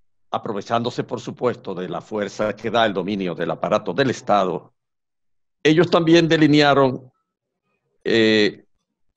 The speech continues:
una enorme cantidad de actividades destinadas a resituar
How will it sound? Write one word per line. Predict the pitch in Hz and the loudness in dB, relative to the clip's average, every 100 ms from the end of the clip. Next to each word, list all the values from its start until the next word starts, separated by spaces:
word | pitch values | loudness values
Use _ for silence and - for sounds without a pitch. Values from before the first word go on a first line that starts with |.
| _ _ - | _ _ 0
una | 160 180 175 165 - - - | 2 4 4 2 -2 -12 -6
enorme | 131 143 147 220 233 131 | 2 4 6 4 4 0
cantidad | 120 107 123 104 117 117 | 0 -4 -2 2 2 2
de | 95 104 101 | 0 0 0
actividades | 95 - 101 107 123 110 104 - - | -2 -6 -4 2 2 2 -4 -10 -8
destinadas | 101 - 98 113 123 - | -8 -6 -4 0 0 0
a | 110 104 - _ _ _ _ _ - | 0 -2 -4 _ _ _ _ _ -6
resituar | 180 214 - - - 123 120 - | -2 -2 -4 -8 -2 2 0 -2